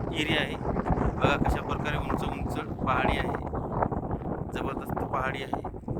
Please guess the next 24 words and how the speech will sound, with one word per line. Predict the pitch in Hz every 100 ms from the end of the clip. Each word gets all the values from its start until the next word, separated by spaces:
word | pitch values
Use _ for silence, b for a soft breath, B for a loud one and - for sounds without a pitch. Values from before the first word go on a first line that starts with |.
| 131
आणि | 131 139
आता | 135 127 143
आपण | 139 151 143
इथं | 143 160 120 - B B B B B B - - - - - - - - - -
दहा | 147 151
हजार | 147 151
सहाशे | 147 147 143
सत्तावन्न | - 139 151 147
फूट | - 135
उंच | 139 135 170
आहो | 139 127 - - - - - - - - - - - - - - - -
आणि | 131 139
इथं | 139 - 151 151 156 -
ऑक्सिजन | 139 - - 156
लेवल | 147 151
फार | 156 151
कमी | - 147 165
असते, | 131 - - - - - - - -
श्वास | 135 127
घ्यायला | 143 143
फार | 139 147
त्रास | 143 139 139
होत | 147 147
असते. | - 143 - -